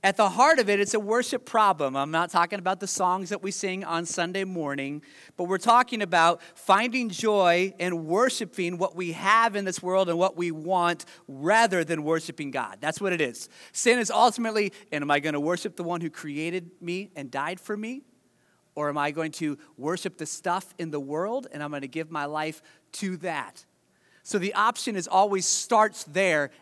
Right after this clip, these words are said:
and then flows into the other sins that we see listed here. And Paul does a very super job of showing us that it is deeper.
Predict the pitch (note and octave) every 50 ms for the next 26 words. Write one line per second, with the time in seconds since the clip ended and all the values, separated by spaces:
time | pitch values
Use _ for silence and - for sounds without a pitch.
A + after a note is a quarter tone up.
0 | _ - D3+ D3 D#3 D#3 D3+ - - - F3+ F3+ E3+ E3 D#3+ D3+ - - - -
1 | F3+ F#3+ F#3 E3+ D3+ C#3 C3+ - - D#3 C3 D3+ D#3 D3 D3 C#3+ D3+ C#3+ C#3 -
2 | - F#3 D#3+ D3 C#3 B2+ D3 B2+ C3+ C3+ - - D#3 C#3+ C#3 C#3 C3 C3 C3 C#3+
3 | D#3 D#3 - - - D3+ B2+ - - D3 C#3 C3 B2 A#2 - - - _ - C#3+
4 | C#3 - E3+ D#3+ D#3 D3+ D3+ C#3+ B2+ D3 C3+ C3 C#3 E3 D#3+ D3+ C#3+ - - E3+
5 | - - C3+ B2+ - D3+ D3 C#3+ C3+ B2 B2+ A#2 - - - F3 D#3+ D#3 D3 C#3
6 | C#3 C3 B2 - - - - - - D3 C#3+ D3 C#3 C#3 C3 A#2+ A2+ - D#3 D#3
7 | D#3 D#3 C3 A#2+ G#2+ G2+